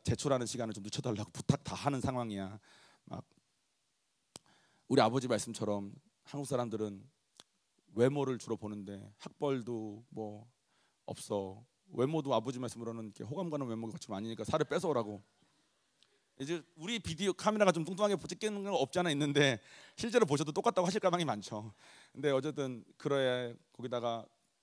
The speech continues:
뭐 제가 솔직히 성품이 그렇게 잘 다듬어진 사람도 솔직히 아니고 아직 제가 정말 준비된 게 아무것도 없어요. 그런데 제가 아까 말씀드렸던 그 불확실한 베스트 하나님 주신 감동을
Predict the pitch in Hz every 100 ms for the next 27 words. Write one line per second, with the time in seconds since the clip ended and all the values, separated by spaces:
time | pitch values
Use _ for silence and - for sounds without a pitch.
0 | _ _ _ 107 110 - - 127 127 -
1 | - 117 139 196 196 180 135 127 - 120
2 | - 113 - _ _ _ _ _ _ _
3 | - 117 143 123 117 127 120 117 123 -
4 | 113 110 104 90 101 101 _ _ _ _
5 | _ _ _ _ _ _ 131 123 120 117
6 | 120 120 104 - 131 135 110 117 120 -
7 | - - _ _ _ _ _ _ 117 123
8 | 143 107 _ _ _ - _ - 135 131
9 | 117 - 123 120 - 117 113 - 107 101
10 | 110 _ _ - 165 165 147 143 127 110
11 | - 120 101 _ _ _ _ 143 139 113
12 | 113 113 117 123 117